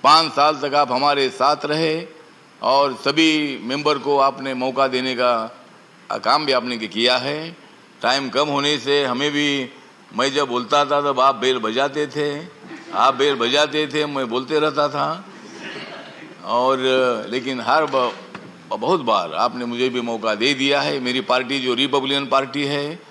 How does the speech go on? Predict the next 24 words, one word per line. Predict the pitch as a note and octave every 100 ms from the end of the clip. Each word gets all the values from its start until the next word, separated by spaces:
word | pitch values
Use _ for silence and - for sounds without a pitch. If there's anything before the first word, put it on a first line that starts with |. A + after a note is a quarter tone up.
| - - -
बाबा | G2+ B2 C#3+
साहब | C3+ B2+
अम्बेडकर | B2 C#3 C#3+ C#3+
जी | C#3 C3+
की | C3+
पार्टी | A#2+ B2+ B2 D3
है, | C#3 C#3+ D3+ E3 - - - - -
संविधान | C3 C#3+ C#3+ C#3+
निर्माता | A#2+ C#3 C#3+ C#3+
की | C#3
पार्टी | C3 B2 B2 A#2+ C#3+
है, | D3+
इस | C#3
पार्टी | B2 A#2 A#2+ C#3
के | C3+
तरफ | A#2 B2 D3
से | B2+ D3 D3+ D#3 - - - -
मैं | A2+ C3
आपको | C#3 B2+
हार्दिक | A#2 C3 C#3
हार्दिक | C#3 C3 C3 A2+
बधाई | A2 C#3
देता | D3+ D3 C#3 D3
हूं। | D3 D#3 D#3+